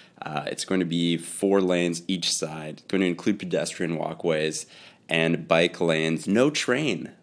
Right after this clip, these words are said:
lanes, though, uh, which is a little bit interesting. And, uh, lucky for New Yorkers,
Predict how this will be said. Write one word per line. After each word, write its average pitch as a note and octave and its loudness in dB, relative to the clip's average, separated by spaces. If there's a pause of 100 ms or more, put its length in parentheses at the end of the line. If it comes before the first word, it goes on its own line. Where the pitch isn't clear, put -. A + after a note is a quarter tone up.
lanes, D#2+ -4
though, E2+ 0 (380)
uh, C#2 -6
which F2 -4
is E2+ 0
a - -6
little A2+ 4
bit E2+ 0
interesting. F#2 -2
And, A2 0
uh, F2+ 4
lucky G#2 0
for G2 2
New G2 0
Yorkers, F#2 2